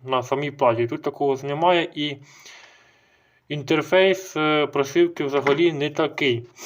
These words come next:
Що цікаво, якщо ось спробувати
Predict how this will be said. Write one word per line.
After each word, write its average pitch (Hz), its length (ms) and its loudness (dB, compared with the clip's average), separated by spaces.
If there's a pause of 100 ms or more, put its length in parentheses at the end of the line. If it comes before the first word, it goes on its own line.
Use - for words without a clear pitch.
(1040)
Що - 220 -8
цікаво, 123 680 -2 (800)
якщо 151 360 2
ось 165 400 0 (520)
спробувати 156 840 -4